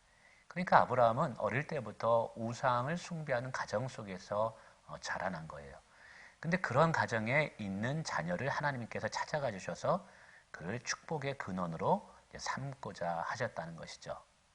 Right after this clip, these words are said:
어, 우리는 이것을 통해서 하나님께서 누군가를 복 주실 때 그의 출신, 배경에 의해서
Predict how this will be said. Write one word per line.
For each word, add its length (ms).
어, 160
우리는 260
이것을 400
통해서 840
하나님께서 560
누군가를 560
복 220
주실 340
때 420
그의 260
출신, 680
배경에 440
의해서 1040